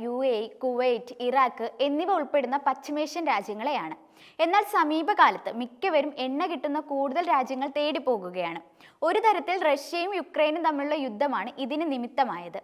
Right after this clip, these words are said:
യൂറോപ്യൻ രാജ്യങ്ങൾ നേരത്തെ റഷ്യയിൽ നിന്നായിരുന്നു പ്രധാനമായും എണ്ണ വാങ്ങിയിരുന്നത്. റഷ്യയുമായി ഉടക്കിയതോടെ മറ്റു രാജ്യങ്ങളിലേക്ക് തിരിയുകയായിരുന്നു. ഇതോടെ ലാഭം കൊയ്യുന്നത്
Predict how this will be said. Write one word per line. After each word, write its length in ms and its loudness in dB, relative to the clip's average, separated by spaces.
യൂറോപ്യൻ 540 2
രാജ്യങ്ങൾ 380 2
നേരത്തെ 440 -2
റഷ്യയിൽ 420 -2
നിന്നായിരുന്നു 460 0
പ്രധാനമായും 800 -4
എണ്ണ 240 0
വാങ്ങിയിരുന്നത്. 680 -4
റഷ്യയുമായി 500 0
ഉടക്കിയതോടെ 600 0
മറ്റു 280 -6
രാജ്യങ്ങളിലേക്ക് 800 2
തിരിയുകയായിരുന്നു. 800 -4
ഇതോടെ 340 4
ലാഭം 460 6
കൊയ്യുന്നത് 440 0